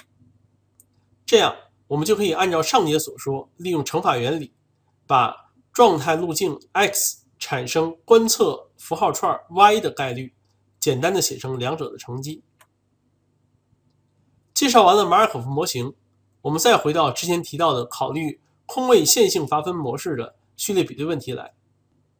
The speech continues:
之前提到过，上节建立的马尔可夫链通过引入空位状态 X、Y 以及 match 状态 M，可以很好的处理 gap open 和 gap extending，但没有考虑到具体的残基。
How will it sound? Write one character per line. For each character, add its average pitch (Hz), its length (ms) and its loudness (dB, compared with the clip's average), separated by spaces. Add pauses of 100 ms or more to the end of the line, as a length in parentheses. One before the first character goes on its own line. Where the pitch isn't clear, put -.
之 226 140 -4
前 190 180 2
提 - 160 -8
到 185 200 -2
过， 127 280 -10 (320)
上 233 300 2
节 147 160 -2
建 185 180 -2
立 160 120 -4
的 127 200 -6
马 151 140 0
尔 196 80 4
可 151 140 -6
夫 143 100 -8
链 190 320 2 (340)
通 247 200 -2
过 214 120 8
引 131 240 -2
入 156 220 0
空 233 240 -2
位 208 100 8
状 160 220 -4
态 139 140 -6
X、 - 560 -4
Y 196 360 2 (120)
以 135 120 -12
及 131 380 -8
match 190 320 0
状 147 180 -4
态 123 140 -10 (160)
M， 160 280 0 (720)
可 - 140 -2
以 202 140 0
很 220 260 2
好 147 160 4
的 123 100 -10
处 170 240 -4
理 123 160 -10 (120)
gap - 320 -4
open 214 420 2
和 - 300 -10
gap 147 320 -6
extending， 247 580 -4 (960)
但 - 160 4
没 202 80 8
有 233 100 12
考 143 220 -2
虑 135 140 -6
到 143 160 -2
具 - 160 -8
体 - 140 -12
的 - 40 -14
残 135 260 -10
基。 202 280 -10